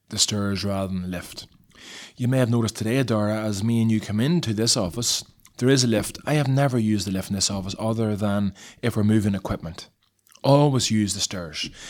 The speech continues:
Now that sounds like almost a trivialized, simple thing. But imagine the aggregate of that over forty years.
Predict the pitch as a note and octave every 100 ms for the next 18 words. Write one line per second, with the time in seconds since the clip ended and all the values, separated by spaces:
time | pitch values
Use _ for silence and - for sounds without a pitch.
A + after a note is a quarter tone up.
0 | - - E3+ G3 - F#3 F3 D3+ D3+ -
1 | C3+ C3+ A#2+ G#2+ - B2+ A#2+ A2+ G#2+ G2+
2 | - - C3+ B2 A#2 G#2+ - F#2+ E2 -
3 | - - - - - - - D#3 D#3 F3
4 | G3+ G#3+ G3 F3 D#3 D#3 C3+ B2+ G#2+ A#2
5 | A2+ A#2 G#2 - A2 G2 F2+ F#2+ F#2+ -
6 | -